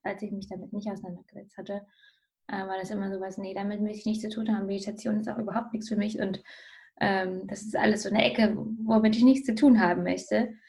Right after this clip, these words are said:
Da muss man auch erstmal von wegkommen, wenn man erstmal so diese Gedanken hat, ähm, und das zuzulassen, dass es vielleicht gar nicht so ist, wie man immer dachte. <laughs>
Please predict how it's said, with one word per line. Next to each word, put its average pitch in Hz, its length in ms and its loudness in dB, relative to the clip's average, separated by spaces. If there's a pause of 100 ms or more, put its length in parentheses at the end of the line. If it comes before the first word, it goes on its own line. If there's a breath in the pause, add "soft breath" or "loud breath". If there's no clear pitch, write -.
(420 loud breath)
Da 208 160 6
muss 247 200 6
man 226 120 8
auch 240 100 4
erstmal 226 280 4
von 214 160 0
wegkommen, 202 420 2
wenn 190 60 -4
man 196 140 0
erstmal 196 520 0
so 185 420 -2
diese 190 180 -4
Gedanken 214 460 -2
hat, 185 160 -2 (340)
ähm, 185 440 -6 (360)
und 190 340 -6 (220)
das - 180 -12
zuzulassen, 202 760 -4
dass 196 220 -8
es 214 120 -8
vielleicht - 280 -6
gar 214 120 0
nicht 196 140 -6
so - 80 0
ist, 254 160 -2
wie 220 60 0
man 202 140 2
immer 190 160 -2
dachte. - 400 0
<laughs> 254 600 6